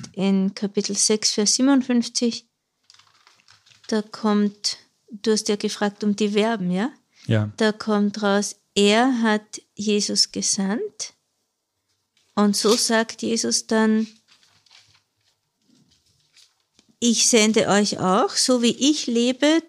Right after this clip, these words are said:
Speaker 1: durch den Vater, so werdet ihr auch leben durch mich.“
Speaker 2: Mhm.
Speaker 1: Ja. Er spendet Leben,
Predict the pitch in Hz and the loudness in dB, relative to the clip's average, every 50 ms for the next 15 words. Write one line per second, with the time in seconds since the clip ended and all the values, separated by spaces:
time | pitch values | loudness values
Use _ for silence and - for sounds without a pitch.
0 | - - 247 254 247 - - - 285 277 262 - - 233 220 233 - - 254 247 | -4 -2 0 0 0 -2 -4 -6 -4 -4 -4 -4 -2 -2 -2 -2 -2 -4 -4 -4
1 | - - 233 240 247 233 226 233 233 220 - - 254 262 240 220 220 208 - 214 | -2 -2 -2 0 0 0 0 0 -2 -4 -2 -2 -2 0 0 0 -2 -4 -4 -4
2 | 202 202 202 208 214 220 220 226 226 - _ _ _ _ _ _ _ _ - - | -2 0 0 0 0 0 0 0 -2 -4 _ _ _ _ _ _ _ _ 0 0
3 | 220 202 - - 202 180 175 - - - _ _ _ _ _ - 120 101 85 87 | 0 0 2 0 0 0 0 -4 -10 -16 _ _ _ _ _ -6 -6 -6 -6 -6
4 | 104 117 120 - 208 226 - _ _ _ _ _ - _ _ _ _ _ _ _ | -6 -8 -6 -8 -10 -14 -14 _ _ _ _ _ -20 _ _ _ _ _ _ _
5 | - - _ _ _ _ _ _ _ _ _ _ _ _ _ _ _ _ _ _ | -20 -20 _ _ _ _ _ _ _ _ _ _ _ _ _ _ _ _ _ _
6 | _ _ _ _ _ _ _ _ _ _ _ _ _ _ _ _ _ _ _ _ | _ _ _ _ _ _ _ _ _ _ _ _ _ _ _ _ _ _ _ _
7 | _ _ _ _ _ _ _ _ _ _ _ _ - 190 180 - - - 190 220 | _ _ _ _ _ _ _ _ _ _ _ _ -6 -4 -2 -2 -2 0 0 2
8 | 233 240 262 254 - - 196 208 214 202 202 202 208 202 | 2 2 0 -2 -4 -2 -2 -2 0 0 0 0 -2 -2